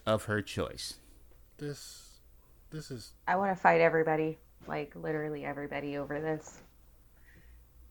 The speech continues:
Speaker 2: Ugh.
Speaker 3: I'm
Speaker 2: As, as
Speaker 3: just
Speaker 2: much
Speaker 3: like
Speaker 2: upsetting shit has happened in the last couple months, this really pissed me off.
Speaker 1: Yeah. Be-, be-
Speaker 3: Now,
Speaker 1: mm-hmm.
Speaker 3: h-,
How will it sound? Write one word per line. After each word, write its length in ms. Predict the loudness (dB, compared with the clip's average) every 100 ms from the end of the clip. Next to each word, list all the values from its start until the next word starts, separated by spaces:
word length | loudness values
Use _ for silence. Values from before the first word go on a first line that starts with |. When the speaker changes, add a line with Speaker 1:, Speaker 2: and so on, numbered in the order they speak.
| -12
Speaker 2:
Ugh. 220 | -10 -8 -12 -18 -20 -12
Speaker 3:
I'm 200 | -10 -10 -14 -20 -16 -12 -10 -10 -14 -20 -20 0
Speaker 2:
As, 180 | 2 4
as 120 | 4
Speaker 3:
just 60 | 6
Speaker 2:
much 240 | 8 8
Speaker 3:
like 100 | 8 2 -8 -2
Speaker 2:
upsetting 480 | -2 4 4 4
shit 260 | 2 0 0
has 120 | 0
happened 320 | -2 -4 -4
in 60 | -6
the 60 | -6
last 240 | -6 -6
couple 260 | -6 -6 -8
months, 320 | -10 -10 -10
this 280 | -10 -10 -10
really 500 | -10 -8 -8 -12 -18 -20 -20 -20 -18
pissed 220 | -12 -10
me 140 | -10 -14
off. 220 | -14 -16 -20 -20 -2
Speaker 1:
Yeah. 360 | 2 4 2 -2 -14 -20 -20 -20 -20 -20 -2
Be-, 140 | 0 0 -8 4
be- 160 | 4 6
Speaker 3:
Now, 240 | 6 6 6
Speaker 1:
mm-hmm. 360 | 6 8 6
Speaker 3:
h-, 140 | 2